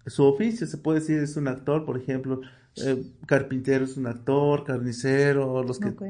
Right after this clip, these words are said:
Speaker 1: son tiendas, a lo mejor los que, eh, los de la farmacia, esos son los actores que, eh, hemos, este, les hemos hecho la invitación, este, de esos talleres.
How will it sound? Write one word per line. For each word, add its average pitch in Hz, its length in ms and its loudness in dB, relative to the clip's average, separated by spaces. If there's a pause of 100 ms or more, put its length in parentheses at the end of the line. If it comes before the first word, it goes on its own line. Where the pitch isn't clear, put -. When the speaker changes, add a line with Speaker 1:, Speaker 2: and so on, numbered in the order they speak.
(140)
Speaker 1:
son 127 300 -4
tiendas, 143 520 0
a - 400 -14
lo 135 60 -2
mejor 127 300 0
los 131 180 0
que, 120 440 -2
eh, 131 320 0
los 135 200 2
de 131 100 4
la 123 140 2
farmacia, 143 800 0 (340)
esos 165 160 2
son 180 140 0
los 165 160 -4
actores 170 460 -4
que, 139 420 0 (320)
eh, 131 500 4
hemos, 147 400 2
este, 123 640 0 (380)
les 143 200 -2
hemos 156 260 2
hecho 151 240 2
la 139 100 4
invitación, 139 800 -2 (460)
este, 135 500 4
de 139 120 2
esos 160 220 0
talleres. 170 560 -4